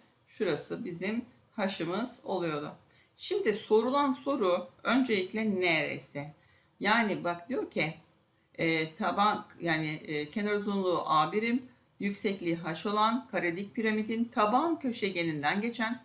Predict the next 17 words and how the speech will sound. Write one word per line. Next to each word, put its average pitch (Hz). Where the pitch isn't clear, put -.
ya 156
bakın 156
şu -
taban 156
köşegeninden 208
geçecek 214
ve 180
tabana 226
dik 277
bir 247
düzlemle 220
kesit -
oluşturuluyor. 254
Bu 294
ara 247
kesitin 226
alanı. 185